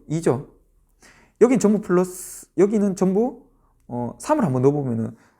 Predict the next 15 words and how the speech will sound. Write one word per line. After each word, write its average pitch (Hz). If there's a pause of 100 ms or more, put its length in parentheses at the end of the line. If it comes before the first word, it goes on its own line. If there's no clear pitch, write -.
(140)
전부 269
다 196
양수죠. 139
요거 165
두 196
개, 220
둘 180
다 185
양수입니다. 147
그죠? 127
그, 185
이, 196
여기 165
양수가 151
됩니다. -